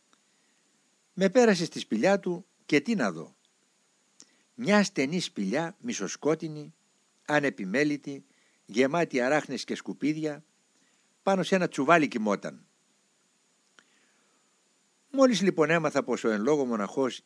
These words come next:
ήταν ο πατήρ Αθανάσιος από την συνοδεία του γέροντος Ιωσήφ, ξαφνιάστηκα.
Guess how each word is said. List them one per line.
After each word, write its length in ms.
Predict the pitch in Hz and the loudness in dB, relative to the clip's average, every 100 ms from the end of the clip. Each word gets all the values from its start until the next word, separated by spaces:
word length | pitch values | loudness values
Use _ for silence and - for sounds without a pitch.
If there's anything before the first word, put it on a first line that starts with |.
| - | -6
ήταν 300 | 160 156 131 | -4 -2 -2
ο 60 | |
πατήρ 260 | 113 107 127 | -2 -2 -2
Αθανάσιος 720 | 107 104 127 117 110 95 87 _ _ _ _ _ | -4 -2 -2 -2 -4 -4 -6 _ _ _ _ _
από 300 | - 123 127 | -2 -2 -2
την 180 | 110 104 | -4 -6
συνοδεία 520 | 95 104 95 117 151 | -6 -6 -4 0 0
του 100 | 101 | -2
γέροντος 520 | 98 123 123 98 90 | -4 -2 -2 -4 -8
Ιωσήφ, 380 | - 85 - 160 - _ _ _ _ _ | -8 -8 -6 -10 -12 _ _ _ _ _
ξαφνιάστηκα. 840 | - 104 - 110 123 - - 92 | -6 -6 -4 -4 -4 -6 -16 -18